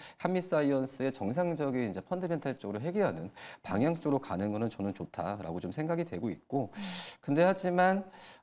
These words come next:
Speaker 1: 또 다음 주 정도에 또 이제 어떤 또 이슈가, 그러니까 이게 제일 안 좋은 게 이슈가 계속해서 바뀌는 상황이거든요.
Speaker 2: 네.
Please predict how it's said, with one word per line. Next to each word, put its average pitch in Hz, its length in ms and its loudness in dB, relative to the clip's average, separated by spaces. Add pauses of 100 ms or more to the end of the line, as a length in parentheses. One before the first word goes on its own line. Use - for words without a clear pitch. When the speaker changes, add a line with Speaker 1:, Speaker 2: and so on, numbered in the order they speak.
Speaker 1:
또 160 120 2
다음 156 280 6
주 180 100 2
정도에 151 460 4
또 151 160 6
이제 123 160 6
어떤 104 420 4
또 - 80 0
이슈가, 110 520 0
그러니까 139 360 0
이게 165 380 2
제일 139 200 0
안 104 140 0
좋은 120 140 -4
게 131 60 0
이슈가 135 400 0
계속해서 170 420 0
바뀌는 110 420 0
상황이거든요. 170 720 -2
Speaker 2:
네. 175 140 -6